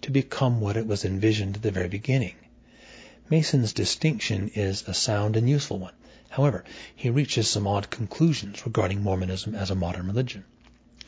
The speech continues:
After a solid discussion of Mormon theology and the role of the human soul in that theology, Mason goes on to assert the following.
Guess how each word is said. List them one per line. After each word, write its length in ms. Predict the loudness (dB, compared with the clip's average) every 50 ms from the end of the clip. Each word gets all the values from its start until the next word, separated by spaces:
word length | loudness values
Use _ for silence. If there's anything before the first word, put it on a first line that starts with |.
| -18 -18 -18 -16 -16 -16 -16 -16 -16 -2 0
After 220 | 0 2 4 4 4
a 80 | 4
solid 380 | 4 4 4 4 4 4 2 0
discussion 520 | 0 -2 0 2 2 2 2 2 0 -2
of 120 | -2 -2 -2
Mormon 260 | 0 0 0 -2 -4
theology 680 | -4 -2 0 2 4 4 4 2 0 -2 -2 0 0
and 160 | 0 0 -2
the 120 | -4 -4 -2
role 320 | 0 2 4 4 4 2
of 80 | 0 -2
the 60 | -4
human 420 | -6 -4 -4 -2 -2 -2 -4 -4
soul 400 | -4 0 2 2 2 2 2 0
in 80 | -2 -4
that 180 | -4 -6 -8
theology, 560 | -6 -4 -4 -2 -2 -4 -4 -4 -4 -4 -4 -6 -10 -16 -20 -20 -20 -20 -20 -20 -20 -20 -8 -2
Mason 380 | 0 2 2 4 4 4 4 4
goes 240 | 4 4 4 4 4
on 180 | 2 2 2
to 140 | 2 2 0
assert 300 | 0 0 0 -4 -6 -10
the 40 | -12
following. 400 | -2 2 2 2 2 0 -6